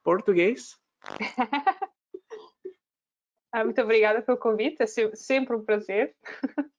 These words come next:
Speaker 1: Muito obrigado, e obrigado a vocês que, que assistiram esse webinar conosco. Eh, sigam as nossas redes para mais eventos, informações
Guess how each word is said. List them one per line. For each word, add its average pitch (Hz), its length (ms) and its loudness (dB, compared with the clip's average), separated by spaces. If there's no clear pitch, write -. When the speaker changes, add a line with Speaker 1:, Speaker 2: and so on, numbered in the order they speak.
Speaker 1:
Muito 170 220 -12
obrigado, 170 640 0
e 170 160 6
obrigado 170 360 2
a - 20 0
vocês 185 560 0
que, 160 680 0
que 180 100 -10
assistiram 165 540 -2
esse 160 260 -4
webinar 156 540 -2
conosco. 175 800 0
Eh, 156 360 4
sigam 185 300 2
as 170 140 -2
nossas 175 320 0
redes 185 320 2
para 170 220 0
mais 160 440 -2
eventos, 190 760 -2
informações 170 1040 -8